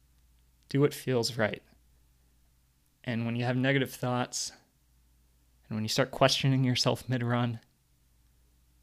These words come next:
just try to let that go. Just focus on the present and the task in hand,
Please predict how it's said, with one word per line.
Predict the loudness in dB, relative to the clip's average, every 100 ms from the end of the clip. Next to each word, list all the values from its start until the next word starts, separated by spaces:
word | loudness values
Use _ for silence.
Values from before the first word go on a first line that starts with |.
| _
just | -12 -8 -6 -8
try | -4 0
to | 2
let | 0 -2
that | -10 -8
go. | -10 -10 -16 _ _ _ _ _ _ _ _ _ _ _
Just | -12 -2
focus | -2 0 -2
on | -2
the |
present | 0 0 0 -2 -6 _ _ _ _ _ _ _ -14
and | -4
the |
task | -2 -2 -4
in | -8
hand, | -6 -6 -8